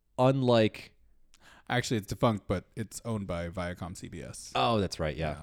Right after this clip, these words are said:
Speaker 1: that's right. Okay. So, all right, we'll, we'll
Speaker 2: And C B S owns Paramount.
Speaker 1: And Paramount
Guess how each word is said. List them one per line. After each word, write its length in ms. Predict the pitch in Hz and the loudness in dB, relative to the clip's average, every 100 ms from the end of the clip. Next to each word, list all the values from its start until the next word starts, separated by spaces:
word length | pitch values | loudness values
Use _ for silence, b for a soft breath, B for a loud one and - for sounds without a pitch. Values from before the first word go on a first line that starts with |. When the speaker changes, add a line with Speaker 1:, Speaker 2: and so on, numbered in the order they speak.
| - | -8
Speaker 1:
that's 180 | 82 71 | -6 -6
right. 140 | 69 - | -8 -10
Okay. 200 | 90 67 - b b b b b b b _ | -8 -8 -8 b b b b b b b _
So, 220 | - 82 | -2 0
all 80 | 80 - - _ - b b - | 0 -6 -20 _ -20 b b -6
right, 180 | 92 85 | -4 0
we'll, 220 | 104 113 | 0 2
we'll 140 | 113 | 4
Speaker 2:
And 140 | 120 135 | 4 4
C 140 | 147 | 2
B 140 | 120 117 | 2 2
S 140 | 110 | 2
owns 180 | 117 104 | 0 -2
Paramount. 460 | - 107 87 73 - _ _ - - - _ _ _ _ _ _ _ - | 0 -2 -4 -8 -14 _ _ -20 -20 -20 _ _ _ _ _ _ _ -6
Speaker 1:
And 180 | 82 78 | -6 -6
Paramount 560 | - 113 95 80 78 | 0 2 2 2 0